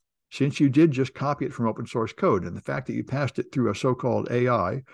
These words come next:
doesn't change the fact that you've just copied open source code. That seems like a pretty good argument, and that seems like no corporate user can actually use it. And it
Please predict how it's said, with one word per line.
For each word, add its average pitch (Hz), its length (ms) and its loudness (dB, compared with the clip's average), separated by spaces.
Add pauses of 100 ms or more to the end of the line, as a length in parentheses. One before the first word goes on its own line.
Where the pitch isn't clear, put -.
(180)
doesn't 127 280 0
change 165 320 -2
the 107 80 -4
fact 104 400 -8 (300)
that 139 140 4
you've 147 180 6
just 151 240 2
copied 143 400 2
open 120 260 0
source 110 260 -2
code. 98 460 -2 (960)
That 117 140 -2
seems 190 240 -2
like 170 160 0
a 208 60 -2
pretty 165 200 2
good 135 160 2
argument, 113 460 -2 (300)
and 101 180 -6
that 131 180 0
seems 139 320 -4
like 101 160 0
no 131 160 0
corporate 156 500 -2
user 110 520 0
can 92 160 -6
actually 123 340 -2
use 190 280 0
it. - 160 -16 (840)
And 104 240 0
it 110 180 -2